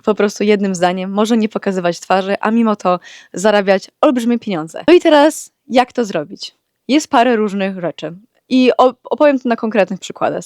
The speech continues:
Brianna, Ski Mask Girl, ona robiła bardzo szalone rzeczy, czyli chodziła na jakieś polowania na aligatory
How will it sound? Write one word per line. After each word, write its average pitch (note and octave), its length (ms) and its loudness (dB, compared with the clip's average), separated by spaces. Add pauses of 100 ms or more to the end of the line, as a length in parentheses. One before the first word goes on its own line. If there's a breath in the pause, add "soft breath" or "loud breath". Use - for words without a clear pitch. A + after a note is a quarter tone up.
(100)
Brianna, C#4+ 560 2
Ski - 260 -2
Mask A#3+ 220 2
Girl, G#3+ 280 2 (540 soft breath)
ona D4 320 4
robiła B3 360 4
bardzo B3+ 320 2
szalone A#3+ 340 0
rzeczy, G#3 300 -2
czyli G#3 180 -6
chodziła A3 260 0
na G#3+ 100 -2
jakieś G#3+ 220 -4
polowania G3+ 680 0
na F#3 180 0
aligatory F#3 840 2